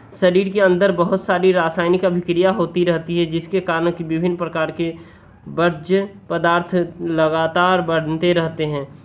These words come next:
उस जीवित शरीर के उन वर्ज्य पदार्थ का निष्कासन आवश्यक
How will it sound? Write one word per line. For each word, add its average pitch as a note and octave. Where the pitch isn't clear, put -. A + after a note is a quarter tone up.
उस G3+
जीवित F3
शरीर F3+
के F#3
उन F3
वर्ज्य E3
पदार्थ F3+
का D#3
निष्कासन F3
आवश्यक E3